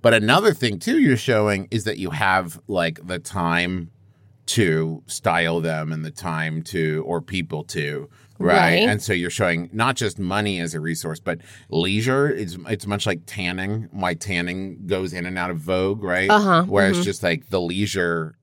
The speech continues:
Speaker 1: It, so s-, just quick no-, side note, I think we've talked about tanning before,
Speaker 2: We
Speaker 1: but,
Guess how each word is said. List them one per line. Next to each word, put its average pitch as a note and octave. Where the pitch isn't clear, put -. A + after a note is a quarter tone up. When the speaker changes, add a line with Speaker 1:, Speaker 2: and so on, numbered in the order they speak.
Speaker 1:
It, A2
so G#2
s-, -
just -
quick G2+
no-, G2+
side G#2
note, G#2
I -
think G3+
we've B2+
talked D#2+
about E2
tanning F2
before, G2+
Speaker 2:
We G3+
Speaker 1:
but, -